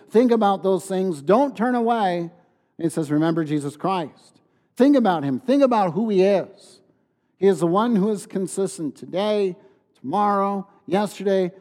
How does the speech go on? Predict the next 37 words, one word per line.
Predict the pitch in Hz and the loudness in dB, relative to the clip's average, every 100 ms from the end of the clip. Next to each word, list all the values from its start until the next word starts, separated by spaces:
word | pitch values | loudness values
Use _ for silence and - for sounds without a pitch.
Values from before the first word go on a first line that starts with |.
| _ | _
and | 208 | -2
will | 214 156 | 2 2
always | 139 143 | 0 -2
be. | 143 220 226 165 127 - - _ _ _ _ _ _ _ - | 4 6 6 4 -2 -14 -20 _ _ _ _ _ _ _ -2
Now, | 240 | 2
we | 262 | 4
may | 339 | 4
not | 320 254 185 - _ _ _ | 2 0 -4 -12 _ _ _
understand | 226 233 202 - - 220 214 185 165 | -2 0 0 -2 0 0 2 2 2
the, | 165 | 0
the | 165 147 | -4 -10
force | - 269 277 - | -6 -4 -4 -4
of | 160 | -6
this, | 139 226 | -4 -4
but | |
we | 302 349 | -2 -2
can | 311 | -2
put | 262 269 | -2 0
this | 220 196 | -2 -4
in | 202 | -6
a | 180 | -4
couple | 208 214 214 185 156 - - _ - | -4 -2 0 0 -2 -6 -20 _ -20
scenarios. | - 190 180 190 190 151 110 - - - _ _ _ _ _ _ _ _ 123 - | -4 0 4 4 4 2 -4 -12 -20 -20 _ _ _ _ _ _ _ _ -20 -8
Uh, | 147 151 | -4 -2
the | 139 | 2
author | 165 196 196 | 2 2 0
of | 160 | -2
Hebrews | 180 185 196 208 | 0 2 2 0
has | 165 151 | -4 -8
addressed | 147 156 170 175 | -6 -2 -2 -2
in | 165 | -6
Hebrews | 143 151 135 - | -6 -4 -6 -4
seven, | 208 208 202 196 185 - _ _ | -2 0 -2 -6 -8 -16 _ _
Hebrews | 123 110 139 | -14 -10 -4
nine, | 190 214 208 202 185 - _ | -2 0 -2 -2 -4 -8 _
Hebrews | - 120 113 - | -16 -14 -14 -10
ten, | 160 196 202 196 | -2 0 0 -2